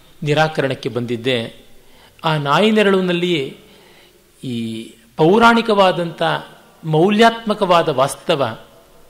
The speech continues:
ಮತ್ತು ವಾರ್ತಮಾನಿಕವಾದ, ಅಂದರೆ contemporary ಆದಂಥ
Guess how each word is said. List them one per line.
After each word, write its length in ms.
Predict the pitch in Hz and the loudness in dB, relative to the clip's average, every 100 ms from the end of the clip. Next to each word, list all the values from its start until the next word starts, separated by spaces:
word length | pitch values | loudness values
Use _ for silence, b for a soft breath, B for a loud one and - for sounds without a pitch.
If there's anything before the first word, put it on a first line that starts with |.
| B B B | B B B
ಮತ್ತು 320 | 185 214 - 196 160 143 147 - 147 | 0 2 0 -2 -2 -6 -12 -12 2
ವಾರ್ತಮಾನಿಕವಾದ, 1120 | 151 208 - 240 226 208 185 175 147 131 117 - 156 | 4 4 2 2 4 2 2 0 0 0 -4 -8 -8
ಅಂದರೆ 240 | 147 143 | -6 -6
contemporary 800 | - 156 202 208 220 202 202 202 | -2 0 0 -2 -4 -2 -2 0
ಆದಂಥ 440 | 170 147 147 - | 0 0 -6 0